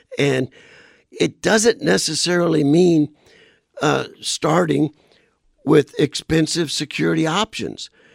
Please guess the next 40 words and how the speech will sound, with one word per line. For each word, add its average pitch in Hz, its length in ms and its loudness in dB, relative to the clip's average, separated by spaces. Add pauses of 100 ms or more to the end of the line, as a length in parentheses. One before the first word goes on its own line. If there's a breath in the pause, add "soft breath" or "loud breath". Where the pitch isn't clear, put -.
(200 soft breath)
And 143 140 0
we're 160 100 0
gonna 165 160 0
cover 226 320 -2
this 147 280 -2
in 156 80 0
the 143 100 0
next 151 300 -2
segment. 190 440 -6 (500 soft breath)
We 208 160 0
tell 170 240 -2
people 156 340 -4
all 151 100 -2
the 151 80 -6
time, 170 300 -2
"Look, 170 240 -2
if 123 120 -8
you're 202 180 0
walking 165 580 -2
in 123 160 0
the 123 100 -4
woods 139 560 2 (560 soft breath)
with - 280 -2
your 139 140 -4
friend 143 540 -4 (580 soft breath)
and 143 160 0
a 120 60 -2
bear 175 380 2
comes 147 320 -2
out 156 180 -2
of 127 60 -8
hibernation 139 800 -2 (280 soft breath)
hungry, 180 720 0 (800 soft breath)
you - 140 -2
don't 196 180 6
have 185 220 -2
to - 200 -8
outrun 147 420 0
the 123 80 -2
bear. 127 540 -2